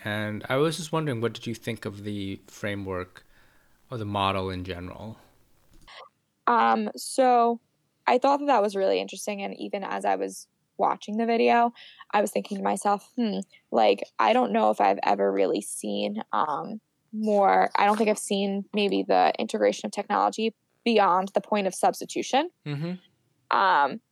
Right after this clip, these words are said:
Speaker 2: so I wanted to get your thoughts. Like, have you ever seen schools use any other stage outside of substitution? And I mean, like, for example, like, Google Documents, like, we use that.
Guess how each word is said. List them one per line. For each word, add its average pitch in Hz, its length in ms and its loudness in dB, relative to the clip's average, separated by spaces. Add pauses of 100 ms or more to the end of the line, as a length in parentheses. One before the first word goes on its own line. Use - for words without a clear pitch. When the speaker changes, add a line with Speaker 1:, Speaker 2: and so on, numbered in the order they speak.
(220)
Speaker 2:
so - 280 2
I - 160 6
wanted 208 300 4
to 220 100 -4
get 202 120 2
your 202 160 -2
thoughts. 175 380 0
Like, 190 100 -4
have 196 360 0
you 190 240 -2 (100)
ever 254 300 2
seen 285 560 -6 (100)
schools 269 480 0
use 262 240 -2
any 247 240 2
other 254 160 4
stage 254 320 2
outside 247 320 2
of 254 80 2
substitution? 262 720 -2
And 214 120 -2
I 226 60 0
mean, 220 160 -2
like, 214 300 -2
for 220 120 2
example, 196 560 2
like, 190 240 4 (380)
Google 214 280 4
Documents, 190 720 0
like, 196 220 2
we 175 180 -10
use 185 360 -6
that. 175 340 4